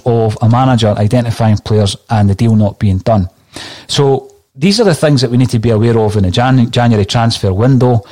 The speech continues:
Um, the way that Celtic operate, it's been touched upon by Gordon Strachan, but there's some examples whereby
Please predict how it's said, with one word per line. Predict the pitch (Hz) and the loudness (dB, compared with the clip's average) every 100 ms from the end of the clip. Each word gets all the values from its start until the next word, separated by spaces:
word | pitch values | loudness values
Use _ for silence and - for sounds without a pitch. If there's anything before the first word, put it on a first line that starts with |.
| - - - | -20 -20 -8
Um, | - 107 107 107 101 | -2 0 2 2 0
the | 110 | 0
way | 127 | 2
that | 123 113 | 0 0
Celtic | 127 110 95 - | -2 0 -2 0
operate, | 131 - 135 135 | -2 0 -2 0
it's | 110 107 | -2 -2
been | 117 107 98 - - - - - | 0 2 0 -4 -18 -20 -8 -2
touched | 143 - | -2 -2
upon | - - 120 117 | -6 -2 0 2
by | 104 110 104 | 2 0 0
Gordon | 113 110 98 | -2 0 -2
Strachan, | - 123 120 - 110 | -2 0 0 2 0
but | 110 | 0
there's | 110 107 | -2 -2
some | 127 | 0
examples | 110 98 123 131 - 117 107 | -2 0 0 0 0 -2 0
whereby | 113 104 113 107 104 | -2 0 0 0 0